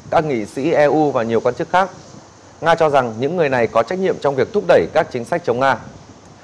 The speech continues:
Đáp lại, Ủy ban châu Âu E C cho biết quyết định này thiếu cơ sở và minh bạch về mặt pháp lý và sẽ đáp trả một cách thích hợp. Cùng với đó, E U cũng cho rằng Nga tiếp tục leo thang bầu không khí căng thẳng ở châu Âu thay vì góp phần làm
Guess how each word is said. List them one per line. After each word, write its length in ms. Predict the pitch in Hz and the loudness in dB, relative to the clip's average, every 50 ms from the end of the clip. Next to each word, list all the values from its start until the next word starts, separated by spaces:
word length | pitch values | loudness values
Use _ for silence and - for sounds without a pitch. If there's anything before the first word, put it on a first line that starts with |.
| - - | -4 2
Đáp 160 | 143 160 160 | 2 4 6
lại, 140 | 160 143 - | 4 2 2
Ủy 140 | 107 98 90 | 2 -2 0
ban 200 | 110 120 123 113 | 0 0 0 0
châu 180 | - 143 131 | 2 4 6
Âu 120 | 131 131 123 | 6 6 6
E 180 | 117 127 123 | 6 4 4
C 240 | 113 - 135 123 - | 2 2 -2 0 0
cho 80 | 123 123 | 0 -2
biết 160 | 156 185 - - - - - - | -2 -2 -4 -8 -16 -12 -6 -2
quyết 120 | 190 180 | -2 -2
định 120 | 156 120 | -2 -2
này 100 | 135 127 | -2 -2
thiếu 160 | 120 123 127 - | 0 0 0 0
cơ 160 | - 196 175 | 2 0 0
sở 200 | - 170 135 95 80 | 2 2 2 2 4
và 140 | 95 95 92 | 2 2 2
minh 240 | 101 120 143 143 135 | 0 -2 -4 0 2
bạch 140 | 135 113 - - | 0 0 0 0
về 60 | 104 | -4
mặt 140 | 101 101 90 | -4 -4 -4
pháp 180 | - 170 151 147 | -4 -4 -4 -2
lý 260 | 127 120 131 160 190 - - - - - - - | -2 -2 -2 -2 -6 -8 -14 -20 -20 -20 -6 2
và 120 | - 135 127 - | 4 4 4 4
sẽ 80 | 147 - | 0 0
đáp 120 | 175 202 196 - | 0 -2 0 2
trả 140 | 165 113 95 | 2 2 2
một 80 | 92 87 - | 0 -2 -2
cách 100 | 156 160 | -2 -2
thích 100 | 185 165 | -2 0
hợp. 180 | 151 135 117 - - - - - - - - - - - - - - - - - | 2 2 2 2 0 -6 -20 -20 -20 -20 -20 -20 -20 -20 -20 -20 -20 -10 -4 0
Cùng 120 | 175 165 | 0 2
với 80 | 160 160 | 2 4
đó, 200 | 151 143 135 160 | 6 6 6 4
E 160 | 175 175 180 | 4 2 2
U 220 | 170 170 175 170 151 | 2 4 2 2 0
cũng 200 | 165 160 160 170 | 0 -4 -2 0
cho 120 | 180 160 | 2 4
rằng 180 | 151 139 123 110 - - - - | 4 2 2 0 -6 -12 -14 -8
Nga 180 | 135 151 147 143 | -2 0 0 0
tiếp 120 | - 180 - | 0 -2 -4
tục 140 | 156 135 113 | -4 -2 2
leo 180 | 127 135 135 131 | 4 4 4 4
thang 300 | 131 131 127 120 120 123 | 2 0 -2 -2 0 2
bầu 160 | 113 101 90 - | 2 2 2 0
không 100 | 131 120 | -6 -6
khí 140 | - 117 | -4 -4
căng 200 | 120 - 143 139 | -2 -2 -4 -4
thẳng 180 | 135 127 110 85 | -2 -4 -4 -2
ở 140 | 76 90 80 | -4 -4 -4
châu 180 | - 131 127 | 0 2 4
Âu 200 | 113 143 139 131 - - - - - - | 6 6 4 2 0 -8 -20 -12 -2 2
thay 160 | 165 170 165 | 2 4 4
vì 160 | 147 139 117 | 4 2 0
góp 180 | 113 170 170 - | 0 0 0 0
phần 160 | 156 131 113 | 0 0 0
làm 200 | 107 107 104 | 0 0 0